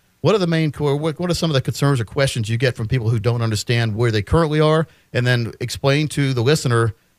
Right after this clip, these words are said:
the attitude of people after you show it in writing that they really could have an income for the rest of their life.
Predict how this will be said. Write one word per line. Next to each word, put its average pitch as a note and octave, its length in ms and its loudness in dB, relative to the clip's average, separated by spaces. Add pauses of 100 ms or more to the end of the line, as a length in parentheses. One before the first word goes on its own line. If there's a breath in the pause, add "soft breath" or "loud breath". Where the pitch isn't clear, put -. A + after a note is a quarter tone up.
(140)
the A#2 600 2 (520)
attitude A#2+ 680 0 (220)
of G#2+ 160 -2
people A#2 320 2
after B2 260 0
you A2+ 380 -2
show D3 320 0
it G#2+ 80 0
in G#2+ 140 -2
writing A2 320 2
that G#2+ 120 -2
they G#2+ 100 0
really A2+ 200 0
could B2 180 2
have G#2 160 2
an G2+ 80 -2
income G2 260 -2
for G2+ 100 -4
the F2+ 60 0
rest E2+ 180 -4
of E2 60 -4
their E2 80 -2
life. D#2+ 280 -2